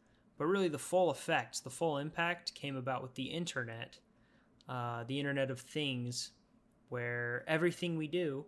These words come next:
it all exists in ether, in the ether, right? Up in space, up in the radio waves and the sound waves and the landlines and the telephone cables and the,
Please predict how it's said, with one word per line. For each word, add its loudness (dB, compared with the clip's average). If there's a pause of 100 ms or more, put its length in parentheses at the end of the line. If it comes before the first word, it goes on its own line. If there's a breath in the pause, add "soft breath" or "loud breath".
(400)
it -4
all 2
exists -4
in -4 (200)
ether, -2 (100)
in -8
the -4
ether, -4
right? -2 (160)
Up -12
in -4
space, 2
up -6
in -4
the -4 (400 soft breath)
radio 2
waves 2
and -2
the -2
sound 0
waves -2
and -4
the -8 (600 soft breath)
landlines 0
and -6
the -4
telephone -2
cables -4
and -4
the, -6